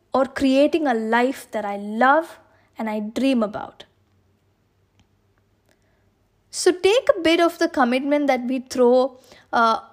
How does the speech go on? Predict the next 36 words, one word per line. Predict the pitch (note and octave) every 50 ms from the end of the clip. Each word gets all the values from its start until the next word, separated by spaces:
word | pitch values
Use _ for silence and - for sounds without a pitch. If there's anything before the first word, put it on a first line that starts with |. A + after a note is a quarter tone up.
| _ _ -
uh, | - B3 A#3+ A#3+ -
in | B3+ B3+ B3 B3 - - - B3
all, | C4+ C4+ C#4+ D4+ D#4
uh, | D#4 C#4+ C#4 - - - _ _ _ -
all | C4+ C#4 D#4 D#4+ D#4
other | C4+ B3 B3+ B3+
ways | A#3+ A#3+ A#3 A3 A3 A3+ A#3 -
than | - A3 A#3+ A#3 A#3 A#3
ourselves. | A#3+ A3+ A3 A3+ A3+ - - A3 G3 G3+ A3 -
Take | - - D#4 E4+ E4 -
at | - B3 - C4+
least | B3 C#4+ D#4 D4+ - -
a | D4
part | - _ - A3+ G#3+ A3 A3+ C4
of | B3+ - -
it | B3+ B3+ C4+ - - _ _ _ _ _ -
and | B3 B3 A#3+
show | - - D4 D4+ D#4+
it | E4+ F4+ F4
to | - C#4+
yourself, | B3 B3+ B3 B3 B3 - - B3 A#3+ B3+ C4+ - -
and | C#4 B3+ B3
you'll | B3 B3+ C4 C4
see | B3+ - - C#4+ C#4+ C#4
magical | C4 B3 B3 B3 B3 B3+ C#4 D4+ D4 E4 D#4 - E4 D4+
things | C#4+ - C4+ B3+ B3+ B3
happen | - C4 A3+ A3+ - A#3+ A3+
in | A3+ A3 G#3+
your | G#3 -
life. | - - - - - - - _ _ _ _ _ _ _ _ _ _ _ _ _ _ _ _ _ _ _ _ _ _ _ - D4
Be | C4 E4 F4 F#4 F4+ F4+
committed | - C#4+ C4 B3+ C#4 D4 C#4+ - D#4+ D#4 - _
to | - C#4
who | B3 - - D4 D#4+ D#4+
you | C4 B3 A#3+ B3 D4 E4 F4+ F4+ F4+
are. | B3 A3+ A3 G#3 G3+